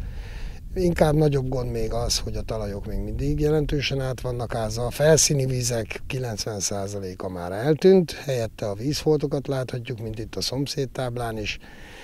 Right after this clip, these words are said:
<clears throat> Ritkábbak egy kicsit a kalászosok, mint annál a táblán, amin most állunk, ö, de vannak egész szépek is, illetve a repcébe is vannak egész szépek.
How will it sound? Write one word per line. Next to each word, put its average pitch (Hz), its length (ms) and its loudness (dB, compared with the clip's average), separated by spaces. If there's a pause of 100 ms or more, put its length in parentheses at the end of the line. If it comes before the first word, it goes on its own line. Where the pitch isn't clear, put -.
(320)
<clears throat> 156 280 10
Ritkábbak 151 800 8
egy 147 120 4
kicsit 131 300 -2
a 131 60 0
kalászosok, 120 640 -4
mint 110 200 -8
annál 110 340 -4
a 101 60 -2
táblán, 98 480 -4
amin 87 200 -4
most 127 320 -2
állunk, 123 500 0 (420)
ö, 143 80 -6 (280)
de 135 100 -2
vannak 123 320 0
egész 104 300 -2
szépek 104 480 -2
is, 143 240 2
illetve 131 340 0
a 120 80 -2
repcébe 104 540 -4
is 95 140 -6
vannak 104 360 -6
egész 98 300 -4
szépek. 123 480 2